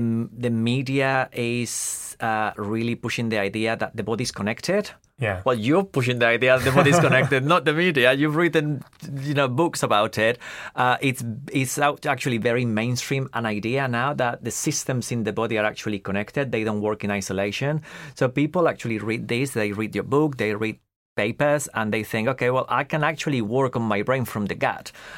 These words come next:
Speaker 1: And this is what I'm doing my, uh, my doctoral research on, and also what I'm working, uh, for a European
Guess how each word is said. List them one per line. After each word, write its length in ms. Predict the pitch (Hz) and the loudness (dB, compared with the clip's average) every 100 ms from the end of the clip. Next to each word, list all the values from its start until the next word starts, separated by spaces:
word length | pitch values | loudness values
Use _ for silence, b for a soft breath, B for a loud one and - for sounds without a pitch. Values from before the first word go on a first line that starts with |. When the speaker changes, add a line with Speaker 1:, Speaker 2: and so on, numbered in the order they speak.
| B | B
Speaker 1:
And 160 | 110 120 | -2 0
this 100 | 131 | 0
is 140 | 131 | 2
what 140 | 120 | 2
I'm 160 | 117 110 | 2 2
doing 200 | 110 110 | 2 2
my, 520 | 104 104 101 101 101 - | 2 2 2 2 0 -2
uh, 460 | 101 98 95 92 90 | -2 0 0 -2 -4
my 200 | 104 101 | -4 -4
doctoral 540 | 95 117 - 107 101 - | -2 -4 -2 -2 0 -2
research 460 | 120 113 85 - | -4 -4 -4 -4
on, 280 | 87 127 175 B B B B - | -2 -2 -2 B B B B -2
and 520 | 113 113 110 107 101 - | 0 2 2 0 -4 0
also 480 | 120 117 - 117 | 0 0 2 2
what 240 | 113 110 110 | 2 2 2
I'm 320 | 113 110 107 | 2 0 -2
working, 720 | 120 123 120 120 98 101 98 | 0 2 2 0 -2 -2 -2
uh, 260 | 101 104 101 | -2 -2 -2
for 580 | - 117 110 110 107 - | -4 -4 0 2 2 0
a 100 | 107 | 0
European 920 | 107 110 101 131 123 117 110 110 113 | 2 0 0 0 2 2 0 0 -2